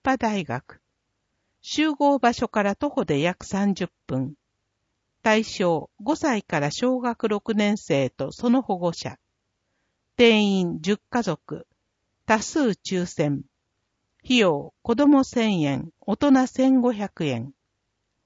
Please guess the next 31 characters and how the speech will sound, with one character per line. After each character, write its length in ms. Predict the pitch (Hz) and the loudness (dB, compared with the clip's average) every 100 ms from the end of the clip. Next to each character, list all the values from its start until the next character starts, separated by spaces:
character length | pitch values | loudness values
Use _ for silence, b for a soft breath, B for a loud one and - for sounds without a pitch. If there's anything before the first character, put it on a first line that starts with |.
| _ _ _ _ | _ _ _ _
申 220 | 226 302 | 4 4
し 100 | 302 - | 4 0
込 100 | 262 | 2
み 120 | 254 | 2
問 280 | - 208 208 | 2 -4 0
い 80 | 190 | 0
合 60 | |
わ 140 | 180 180 | 0 -2
せ、 280 | - 139 - _ _ _ - | -2 -4 -4 _ _ _ -8
十 240 | 185 294 | 0 4
二 160 | 302 277 | 6 6
月 260 | 247 - - - | 4 0 -8 -4
一 120 | 240 226 | -2 -2
日 220 | 220 - | -4 -4
か 160 | - 160 | -4 0
ら 140 | 147 | 0
十 260 | 151 254 233 | 0 0 2
五 160 | 175 | 0
日 340 | 170 151 - 139 | 2 0 -2 -2
に、 220 | 143 170 _ _ _ - | -2 -4 _ _ _ -6
一、 500 | 202 - - 196 - _ 269 | -6 -6 -4 -4 -6 _ -4
郵 240 | 254 285 | 0 2
便 300 | 247 262 240 | 6 8 8
番 300 | 220 226 202 | 4 0 -2
号、 340 | 151 135 117 - | -2 -6 -8 -10
住 240 | 170 226 | -4 -4
所、 300 | 202 - 139 _ _ _ - | -4 -8 -10 _ _ _ 2
二、 280 | 220 202 - - | 4 2 -6 -12
氏 240 | - 285 | 2 6
名、 340 | 277 156 135 160 _ _ | 6 4 -4 -12 _ _
三、 480 | - 208 196 190 | 0 2 2 -2